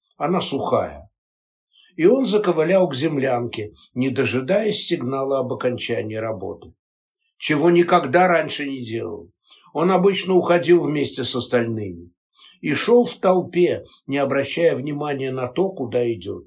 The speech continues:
Куда его ведут, туда он и идёт. Поэтому, наверное, он и заблудился сейчас,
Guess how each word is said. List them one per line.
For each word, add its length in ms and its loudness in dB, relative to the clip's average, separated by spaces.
Куда 240 4
его 240 6
ведут, 600 -6
туда 340 -4
он 180 -6
и 140 -10
идёт. 300 -12
Поэтому, 440 4
наверное, 640 2
он 200 2
и 40 6
заблудился 800 2
сейчас, 680 -4